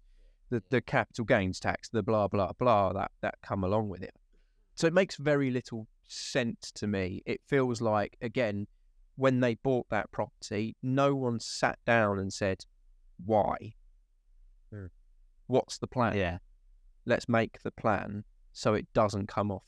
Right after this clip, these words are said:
Speaker 1: the rails." And you've asked what the plan is at the point where they're trying to get out of having no plan, and, and that evidently confuses people because it's very hard to answer when you say, "What's your plan?" and they never had a plan in the first place.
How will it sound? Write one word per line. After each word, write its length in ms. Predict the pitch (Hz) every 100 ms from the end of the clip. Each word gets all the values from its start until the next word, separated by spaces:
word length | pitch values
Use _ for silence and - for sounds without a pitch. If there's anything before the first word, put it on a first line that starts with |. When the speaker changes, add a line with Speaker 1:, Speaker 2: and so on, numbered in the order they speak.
| -
Speaker 1:
the 80 |
rails." 640 | 107 110 101 - - - - _ _
And 120 | 123 131
you've 180 | 135
asked 480 | 113 104 101 - - - _ _ _ -
what 200 | 123 -
the 120 | 107
plan 340 | - 123 113
is 460 | 101 95 104 - - _ -
at 140 | -
the 80 | -
point 380 | 104 117 107 107
where 240 | 110 101
they're 220 | 107 110 104 _ _ - _ -
trying 180 | 120
to 60 | 107
get 160 | 110 101
out 240 | 107 101
of 100 | 92 - -
having 340 | - 117 104 101
no 220 | 120 123
plan, 460 | - 92 98 98 110 _ - _ -
and, 220 | 113 104
and 320 | 117 101 95 - _ -
that 200 | 117 101 - - - - -
evidently 440 | 107 95 92 101
confuses 680 | - 95 - 117 101 95 90 - -
people 340 | 104 87 90 95
because 280 | 92 101
it's 120 | 104 -
very 240 | 110 95
hard 220 | 104 92
to 160 | - 107
answer 340 | 104 101 -
when 100 | 98
you 60 | 95
say, 140 | -
"What's 280 | 95 107 117
your 80 | 104
plan?" 400 | - 104 98 92 - _ _ -
and 100 | 110
they 60 |
never 260 | 104 110 101
had 200 | 107 98
a 20 |
plan 260 | - 98 95
in 100 | 95
the 60 |
first 380 | 98 117 110 -
place. 380 | - - 113 -